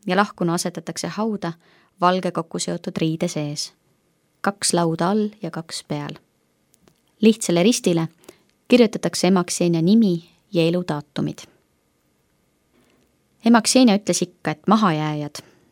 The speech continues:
nutavad matustel enda ja mitte enam lahkunu pärast. Lahkunu on juba Jumala juures. Teda aitavad vaid hingepalved.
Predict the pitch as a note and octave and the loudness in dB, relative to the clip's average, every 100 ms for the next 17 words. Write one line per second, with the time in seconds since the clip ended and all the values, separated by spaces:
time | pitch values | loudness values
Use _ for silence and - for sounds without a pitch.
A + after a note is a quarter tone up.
0 | _ - A3 G#3 E3 E3 G3 - - F3 | _ 0 2 4 2 2 -2 -2 -4 0
1 | F#3+ F#3+ D#3 D#3 D#3 F#3 - E3 E3 D#3+ | 2 4 2 0 0 0 2 0 2 0
2 | E3+ - D3+ D3 D3+ D3+ - - - _ | -4 -6 -8 -8 -8 -8 -8 -10 -18 _
3 | _ _ _ _ _ _ _ _ _ _ | _ _ _ _ _ _ _ _ _ _
4 | _ _ F#3+ G#3 - - D#3 D3+ D3+ D#3 | _ _ 0 0 -2 -8 -6 -4 -4 -2
5 | E3 F3+ F3+ D#3 D#3 D#3 D#3 D#3+ - _ | 2 4 2 0 -4 -6 -8 -10 -12 _
6 | _ _ _ _ A#3 A#3 F3 F3 E3 D#3+ | _ _ _ _ 0 2 2 0 -4 -6
7 | D#3 D#3 D#3+ D#3 D#3 D3+ D3 D#3 - | -8 -6 -2 -2 -4 -8 -10 -12 -16